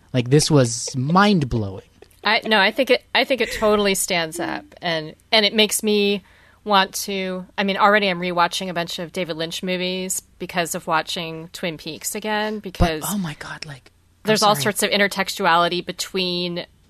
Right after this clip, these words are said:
Speaker 2: other movies he's
Speaker 1: I
Speaker 2: made
Speaker 1: read
Speaker 2: and stuff on Twin Peaks.
Speaker 1: I read the book that came out after season one that was Laura Palmer's diary that was written by David Lynch's daughter.
Speaker 2: Right.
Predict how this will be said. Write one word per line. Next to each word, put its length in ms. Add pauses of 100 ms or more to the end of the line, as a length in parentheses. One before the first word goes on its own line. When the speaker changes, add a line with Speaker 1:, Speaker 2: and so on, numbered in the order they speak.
(260)
Speaker 2:
other 240
movies 380
he's 180
Speaker 1:
I 120
Speaker 2:
made 180
Speaker 1:
read 220
Speaker 2:
and 100
stuff 180
on 100
Twin 220
Peaks. 480
Speaker 1:
I 120
read 580
the 180 (400)
book 540 (320)
that 180
came 320
out 320 (240)
after 320
season 540
one 420 (400)
that 180
was 160
Laura 360
Palmer's 420
diary 640
that 160
was 180
written 440
by 300
David 360
Lynch's 560 (300)
daughter. 260
Speaker 2:
Right. 220